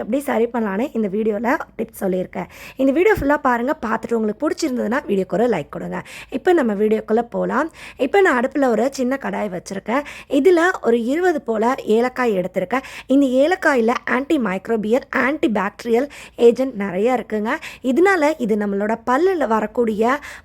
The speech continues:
பல் சொத்தைய தடுக்கும், பல்லுல இருக்கிற கம் ப்ராப்ளம் வராம பார்த்துக்கும், உங்க பற்கள் நல்லா வலுவா ஸ்ட்ராங்கா இருக்கிறதுக்கும், கெட்ட வாடை வீசாம இருக்கிறதுக்கும் ஹெல்ப் பண்ணும். இந்த ஏலக்காய் நல்லா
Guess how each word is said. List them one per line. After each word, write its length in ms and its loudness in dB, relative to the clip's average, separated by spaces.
பல் 240 2
சொத்தைய 420 4
தடுக்கும், 440 -2
பல்லுல 380 4
இருக்கிற 240 -4
கம் 280 4
ப்ராப்ளம் 420 2
வராம 420 -2
பார்த்துக்கும், 480 -6
உங்க 120 4
பற்கள் 380 2
நல்லா 180 2
வலுவா 340 2
ஸ்ட்ராங்கா 460 -2
இருக்கிறதுக்கும், 600 -2
கெட்ட 360 2
வாடை 340 2
வீசாம 400 -2
இருக்கிறதுக்கும் 600 -6
ஹெல்ப் 260 -8
பண்ணும். 260 -4
இந்த 140 6
ஏலக்காய் 540 2
நல்லா 260 -2